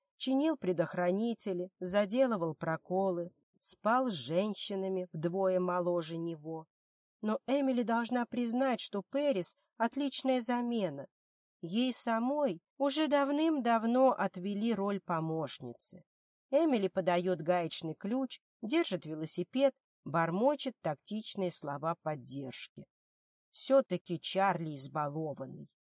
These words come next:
неразборчиво говорит Пэрис с полным ртом гаек.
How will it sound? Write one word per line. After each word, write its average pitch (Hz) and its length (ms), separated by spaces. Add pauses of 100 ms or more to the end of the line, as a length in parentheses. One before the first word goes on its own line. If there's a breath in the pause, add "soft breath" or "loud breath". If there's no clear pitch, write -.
(160)
неразборчиво 185 880
говорит 175 440 (100)
Пэрис 240 520
с - 120
полным 196 500
ртом 175 420
гаек. 143 420